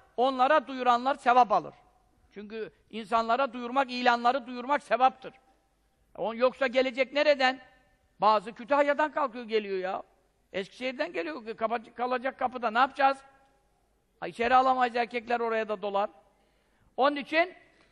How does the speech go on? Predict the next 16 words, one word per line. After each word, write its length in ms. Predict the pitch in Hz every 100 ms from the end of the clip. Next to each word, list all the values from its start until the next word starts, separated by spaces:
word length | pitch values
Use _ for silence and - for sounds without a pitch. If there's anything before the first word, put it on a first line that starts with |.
| -
bir 100 | 277
Haziran'da 580 | 302 262 277 277 285 311
sade 320 | 320 320 294
erkekler 440 | 277 269 240 247
gelsin 360 | 233 226 208 208
inşallah. 640 | 190 196 180 180 269 330 320 - - _ _
Erkekler 580 | - 233 262 262 277 277
de 180 | 269 269 - _ _ _ -
ona 200 | 240 277
göre 260 | 254 233 214
gelsin. 400 | 208 196 320 339
O 120 | 269
tarafta 380 | 269 254 240 262
onlara 260 | 233 214 202
açılacak 520 | 185 196 175 170 165
inşallah. 640 | 156 - 156 151 240 302